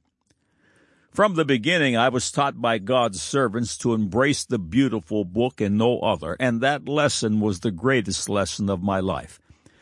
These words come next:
I understood that God's Holy Bible was His inerrant truth, and that understanding has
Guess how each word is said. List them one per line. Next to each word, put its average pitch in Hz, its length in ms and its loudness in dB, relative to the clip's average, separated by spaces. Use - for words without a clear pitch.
I 120 220 4
understood 131 720 0
that 104 180 -2
God's 131 380 2
Holy 135 380 2
Bible 127 500 2
was 123 260 0
His 127 240 2
inerrant 135 960 0
truth, 156 540 -2
and 117 160 0
that 175 240 2
understanding 107 840 0
has 110 260 -2